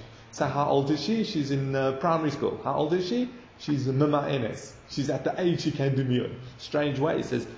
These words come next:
"Oh, velisni katana." So then just say a mana. Let's just, why are you being complicated and saying, "How old is she?" She's a, um, a mama enes. Just say a mana. Kasha, okay, so that's a little bit difficult. They discussed, okay, so how, remember Kasha we've said in the past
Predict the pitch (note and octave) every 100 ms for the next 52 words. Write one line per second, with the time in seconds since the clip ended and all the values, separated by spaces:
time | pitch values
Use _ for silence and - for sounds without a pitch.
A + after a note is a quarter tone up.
0 | - D#3 D#3 C#3 B2 A#2+ C#3+ - C#3+ -
1 | - G#2 C#3+ - F#3 F#3 G3 A3 A#3+ E3
2 | C#3 G3 F3 G#2+ B2+ - - E3+ - C3+
3 | - - C#3 E3 F3 D3 D#3+ D3+ E3 F#3
4 | E3 C#3 C3+ C3 B2+ C3+ B2 C3+ C3 D3
5 | C#3+ C#3 C3+ B2 - A#2+ A#2+ A2+ A2 -
6 | - - - - A#2 A2 A2 - A2 A2
7 | - G3+ - - - G#2+ G2+ C#3+ F3+ E3+
8 | - - - A#3+ - - G#3 G3 F3 -
9 | D3+ - C3 C3 B2 - F#2+ - G2+ -
10 | - - - - A#2+ A#2 - C3 - -
11 | C3 A#2+ - A2+ B2+ A#2 A2 A2 - -
12 | A#2+ D3+ B2+ B2 - E3 - C3 B2 -
13 | C3+ A#2+ A#2 - D3 C3